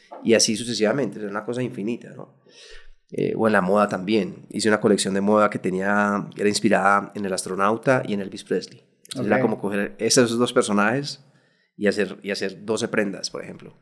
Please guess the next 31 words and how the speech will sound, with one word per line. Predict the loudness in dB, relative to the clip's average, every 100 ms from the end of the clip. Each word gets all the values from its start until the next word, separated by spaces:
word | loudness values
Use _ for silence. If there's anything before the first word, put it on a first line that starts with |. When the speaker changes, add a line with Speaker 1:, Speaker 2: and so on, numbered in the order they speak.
| _
Speaker 2:
Sí. | -10 -4
Speaker 1:
Entonces | -2 0
era | 4 4 4 0 -8 -18 -20 -20 _ _
como | 0 4
un | 6
proceso | 6 6 4 4
muy, | 4 4 2 2
muy | 0 0
interesante. | 2 2 2 2 2
Siempre | 2 2 4
lo | 6 6
ace-, | 4 -2 -4 -4
acercaba | -4 -4 -2 -2
m-, | -2 -6 -10 -16 -14
a | -8
la | -6
música | -4 -4 -4 -2 0
de |
alguna | 0 -2 -4
manera. | -4 -4 -4 -4 -8 -20 _ _ _ _ _ _ _
Y | -2 0
fue | 2
una | 2
época | 0 -4 -6 -6 -6
demasiado | -12 -10 -8 -6
chévere. | -6 -6 -8
La | -8
universidad | -8 -6 -8 -6
fue | -4 -2
para | 0 -2
mí | -4 -8 -10